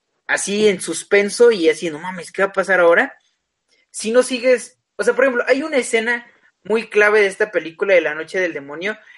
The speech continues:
en la que la niña está habla-, bueno, la titular de la película está hablando con un fantasma dentro de un closet.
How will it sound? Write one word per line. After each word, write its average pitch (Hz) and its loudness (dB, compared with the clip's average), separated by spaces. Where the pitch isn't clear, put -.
en 170 -6
la 170 2
que 165 0
la 175 0
niña 254 -2
está - 0
habla-, 208 0
bueno, 156 -8
la 143 0
titular 170 2
de 185 6
la 185 2
película 196 0
está 165 -2
hablando 226 -2
con 185 -2
un 190 -8
fantasma 190 -4
dentro 160 0
de 147 0
un 156 -6
closet. 277 0